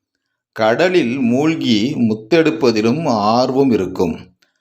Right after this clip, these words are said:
பல இடங்களில் சிறந்த ஆலோசகர்களாகவும் இருப்பார்கள். மேலும், கேட்டை நட்சத்திரத்தில் பிறந்தவர்களின் சுய ஜாதகத்தில் கிரகங்களுக்கு ஏற்றவாறு தொழில்கள் மாறுபடும்.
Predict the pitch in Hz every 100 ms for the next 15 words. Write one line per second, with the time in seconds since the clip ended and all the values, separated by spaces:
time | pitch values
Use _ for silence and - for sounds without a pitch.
0 | _ _ _ - 107 113 113 113 135 135
1 | 131 135 165 - 120 135 151 160 113 107
2 | 117 135 139 139 117 113 113 107 104 107
3 | 139 117 95 - 98 90 82 - - _
4 | _ _ _ _ _ 87 90 110 131 143
5 | 101 110 135 - - - 131 143 160 170
6 | 165 147 - 123 - 117 110 - 104 -
7 | 120 135 135 120 113 107 104 139 139 -
8 | - 127 131 160 156 127 123 123 120 113
9 | 104 - 98 110 - - _ _ _ _
10 | 117 123 151 175 165 160 160 120 123 123
11 | 123 120 117 101 95 139 139 - - 110
12 | 143 127 107 123 175 - 117 107 120 117
13 | 104 92 85 82